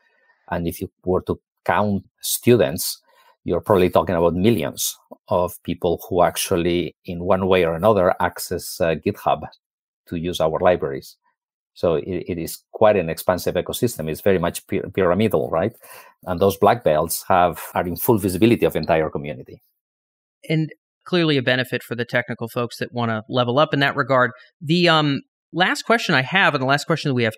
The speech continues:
Speaker 2: time for, but is really important, and your thoughts here I think are gonna matter a lot for our business audience, is around where open source may be relevant for A I, uh, from a business standpoint. So maybe not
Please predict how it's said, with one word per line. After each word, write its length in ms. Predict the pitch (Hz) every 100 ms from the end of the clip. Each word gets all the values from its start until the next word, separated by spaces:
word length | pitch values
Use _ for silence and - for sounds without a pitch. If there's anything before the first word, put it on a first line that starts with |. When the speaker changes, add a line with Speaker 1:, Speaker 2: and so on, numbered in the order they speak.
| -
Speaker 2:
time 240 | 185 208
for, 240 | - 123
but 140 | 110 113
is 240 | - 131 -
really 280 | 135 185 269
important, 440 | 113 - 185 123 117
and 160 | 113 113
your 180 | 117
thoughts 300 | 120 151 147
here 200 | - 120
I 60 | 113
think 180 | 113 123
are 80 | 120
gonna 160 | 117
matter 240 | 107 113 107
a 80 |
lot 220 | 107 113 -
for 100 | 110
our 80 |
business 340 | 104 117 - -
audience, 440 | 208 196 147 135 - _ _ _ _
is 160 | 175 156
around 460 | 151 170 196 196 147 131
where 500 | 135 180 220 214 196 -
open 300 | - 160 160
source 380 | 143 160 156 147
may 240 | 131 139 147
be 180 | 139
relevant 580 | 123 120 127 127 120 113
for 440 | - 127 117 110 -
A 200 | 123 113
I, 380 | 117 117 107 107 -
uh, 140 | 120 110
from 160 | - 139
a 80 | 120
business 500 | 110 123 120 113 -
standpoint. 580 | - - 123 127 113 101
So 260 | - 135 117 - _ _ _ _ _
maybe 320 | 160 175 190
not 220 | 165 147